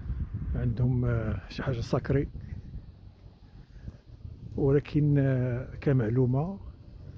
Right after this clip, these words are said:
هادشي ديال بير نويل ما عنده حتى علاقة مع الدين،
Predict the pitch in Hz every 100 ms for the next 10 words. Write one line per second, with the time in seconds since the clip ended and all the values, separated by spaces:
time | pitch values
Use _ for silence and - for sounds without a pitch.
0 | - - - - 123 - 139 123 123 120
1 | 120 110 110 - - 139 131 131 123 139
2 | 175 185 139 - - 135 123 117 117 120
3 | - 147 123 139 - 139 110 123 117 147
4 | 165